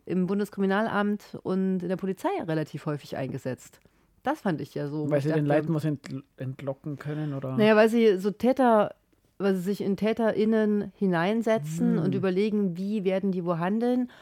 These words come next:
Speaker 1: oder weil sie auch in Zeugenbefragungen, ähm, reagieren und sagen, ähm, könnte sei-,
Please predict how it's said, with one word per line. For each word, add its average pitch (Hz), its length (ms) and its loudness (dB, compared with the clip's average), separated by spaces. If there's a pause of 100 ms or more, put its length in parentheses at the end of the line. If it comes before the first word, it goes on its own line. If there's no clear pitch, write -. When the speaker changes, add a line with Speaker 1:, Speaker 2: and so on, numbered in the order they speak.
(140)
Speaker 1:
oder 214 300 4
weil 185 200 4
sie 175 140 0
auch 180 240 0
in 180 200 -2
Zeugenbefragungen, 170 1040 -2
ähm, 165 600 -2
reagieren 180 640 0
und 170 160 -4
sagen, 180 340 -4
ähm, 170 220 -4
könnte 190 320 -4
sei-, 180 320 -2